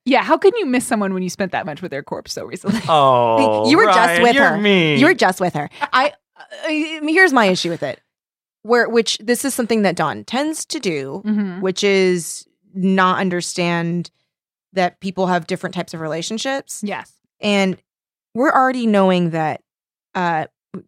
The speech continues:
Speaker 3: that Willow is angry,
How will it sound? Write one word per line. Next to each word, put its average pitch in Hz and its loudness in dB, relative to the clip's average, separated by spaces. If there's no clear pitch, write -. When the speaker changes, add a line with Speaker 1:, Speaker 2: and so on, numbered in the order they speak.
Speaker 3:
that 190 -2
Willow 220 4
is 175 -2
angry, 202 -2